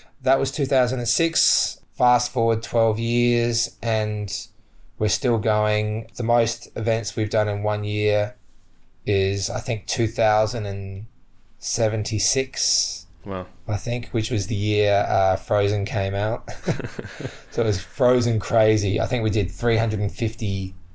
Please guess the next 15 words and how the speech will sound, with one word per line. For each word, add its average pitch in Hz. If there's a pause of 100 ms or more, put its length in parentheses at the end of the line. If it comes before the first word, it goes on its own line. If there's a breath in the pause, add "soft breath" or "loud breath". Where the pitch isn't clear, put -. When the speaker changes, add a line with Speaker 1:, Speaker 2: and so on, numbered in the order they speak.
(260)
Speaker 1:
Frozen 110
parties 98 (480)
in 104
one, 104
actually, 123
not 165
even 120
one 107
year. 104
Um, 95 (300)
but, 131
um, 131 (440)
yeah, 131
you 127
know, 135